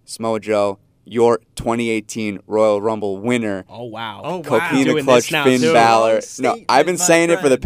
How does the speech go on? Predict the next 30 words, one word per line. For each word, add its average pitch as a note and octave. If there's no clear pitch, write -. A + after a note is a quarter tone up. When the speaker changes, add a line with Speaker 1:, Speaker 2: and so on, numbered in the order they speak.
Speaker 1:
past D3
few C#3+
weeks. B2
Speaker 2:
That's A#2
Speaker 1:
Joe B2
is C#3
Speaker 2:
right. -
Speaker 1:
gonna B2
win C#3+
the C#3
Rumble. D#3+
This B2+
was A#2
a A2
dope G#2+
match. B2
Uh, E2+
he G2
hit A#2
Balor G2+
with F#2
the -
Coquina G2
Clutch. G2+
Obviously, G2+
everybody's F#2
falling G2+
asleep G2
to -
that F2